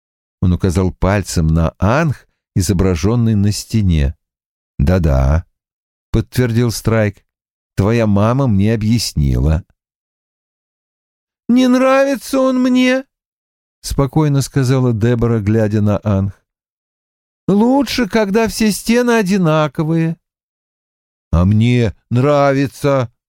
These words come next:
сказал Самайн, «потому как отличка от других стен есть. Глупая ты женщина», рассеянно заключил он. «А дядя Тюдор», не отступался Страйк, но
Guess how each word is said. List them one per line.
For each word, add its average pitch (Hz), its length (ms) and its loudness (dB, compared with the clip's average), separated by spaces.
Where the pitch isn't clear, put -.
сказал 107 460 -2
Самайн, 110 680 -2
«потому 139 400 0
как 156 300 -2
отличка 147 760 0
от 127 120 -2
других 139 480 0
стен 117 360 -2
есть. 110 480 -2
Глупая 117 600 0
ты 120 180 -2
женщина», 90 840 -2
рассеянно 90 640 0
заключил 85 640 -2
он. 78 120 -2
«А 104 160 0
дядя 143 420 0
Тюдор», 104 800 -2
не 87 120 2
отступался 82 680 -2
Страйк, 147 500 -2
но 92 240 -2